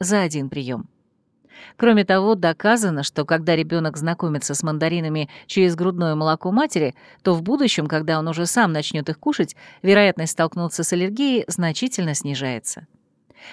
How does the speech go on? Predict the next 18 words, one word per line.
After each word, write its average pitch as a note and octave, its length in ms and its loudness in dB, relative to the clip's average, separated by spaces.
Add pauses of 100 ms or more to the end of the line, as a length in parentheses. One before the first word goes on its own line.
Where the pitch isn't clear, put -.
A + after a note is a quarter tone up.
При G#3 260 6
выборе F#3+ 320 2
мандаринов F#3 640 0
обращайте F3+ 560 0
внимание G3 460 0
на F#3 100 -2
кожуру. F3 520 -4 (440)
Блестящая G3+ 720 4
глянцевая E3+ 520 2
поверхность E3+ 540 2
фруктов E3 400 -2
говорит E3+ 380 2
о D#3+ 80 4
том, F#3+ 180 -2
что E3+ 240 -2
плоды E3 360 0
натёрли D#3+ 460 0
воском, D#3+ 480 -2